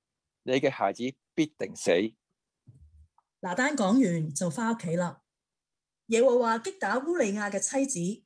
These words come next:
Speaker 2: 為大衛所生嘅孩子，令到佢患重病。大衛為呢個孩子向上帝哀求，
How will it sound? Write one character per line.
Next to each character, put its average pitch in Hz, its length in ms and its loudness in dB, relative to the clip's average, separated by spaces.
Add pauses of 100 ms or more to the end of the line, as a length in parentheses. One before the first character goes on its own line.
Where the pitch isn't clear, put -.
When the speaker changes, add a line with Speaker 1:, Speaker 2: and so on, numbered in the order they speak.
(260)
Speaker 2:
為 214 220 -2
大 196 180 0
衛 196 200 2
所 190 180 -4
生 294 220 -4
嘅 240 100 -2
孩 143 220 -6
子， 139 160 -4 (800)
令 247 220 2
到 277 80 2
佢 233 240 0
患 190 260 0
重 175 300 -2
病。 151 400 -4 (720)
大 254 180 0
衛 254 260 2
為 247 180 0
呢 339 100 -2
個 359 80 -2
孩 175 240 -4
子 151 160 -6 (200)
向 220 160 -10
上 175 300 -2
帝 190 80 0
哀 208 340 0
求， 147 380 -8